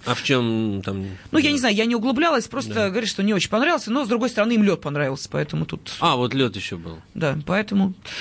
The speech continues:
Speaker 2: ну, не знаю, с-, сложно сказать, я обязательно узнаю, поговорю, э, более
Speaker 1: Мгм.
Speaker 2: детально разберём, потому что, ну, пока я просто узнала вот первое впечатление, говорят, не очень.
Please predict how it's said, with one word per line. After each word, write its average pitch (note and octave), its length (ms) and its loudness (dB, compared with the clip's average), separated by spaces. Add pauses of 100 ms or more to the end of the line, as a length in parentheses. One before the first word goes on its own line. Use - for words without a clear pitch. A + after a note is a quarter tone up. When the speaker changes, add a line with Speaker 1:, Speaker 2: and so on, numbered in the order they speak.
Speaker 2:
ну, D4+ 140 2
не D4 120 2
знаю, G3+ 360 2
с-, - 240 -6
сложно B3+ 240 2
сказать, E4 180 0
я G3 240 2
обязательно A3+ 460 0
узнаю, C4+ 400 2
поговорю, A3 600 2
э, F3+ 220 2
более F3 300 2
Speaker 1:
Мгм. E3 80 -2
Speaker 2:
детально G3 720 2
разберём, F#3+ 520 0
потому F3+ 260 -2
что, F3+ 160 -4
ну, A#3+ 100 4
пока A3 240 0
я G#3 100 2
просто G#3 280 -4
узнала E3 180 -2
вот D#3 160 -4
первое E3 260 2
впечатление, A#3 460 0
говорят, G#3 240 0
не F3+ 80 4
очень. - 320 -4